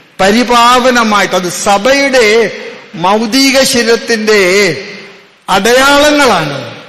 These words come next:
അത് കർത്താവിന്റെ സഭയുടെ അടയാഭരണങ്ങളാണ്. അത്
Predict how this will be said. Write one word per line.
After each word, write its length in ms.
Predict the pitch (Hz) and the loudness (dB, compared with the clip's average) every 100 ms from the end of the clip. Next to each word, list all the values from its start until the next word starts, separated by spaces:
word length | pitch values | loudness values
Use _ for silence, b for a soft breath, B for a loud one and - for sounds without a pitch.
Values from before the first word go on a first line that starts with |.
| - _ _ _ _ _ - | -20 _ _ _ _ _ -2
അത് 220 | 226 262 | 0 0
കർത്താവിന്റെ 680 | 220 - 269 285 311 311 294 | -2 -2 0 2 2 2 0
സഭയുടെ 1000 | - 226 233 311 311 285 233 233 247 170 - - - - - | 2 2 2 2 2 2 2 4 2 -2 -10 -14 -20 -20 -8
അടയാഭരണങ്ങളാണ്. 1600 | 175 196 233 277 294 302 311 311 294 269 220 180 151 131 117 - - - _ _ _ _ _ - | -2 0 2 2 2 2 2 2 2 2 2 0 -2 -8 -12 -18 -20 -20 _ _ _ _ _ -4
അത് 260 | 180 220 | 0 2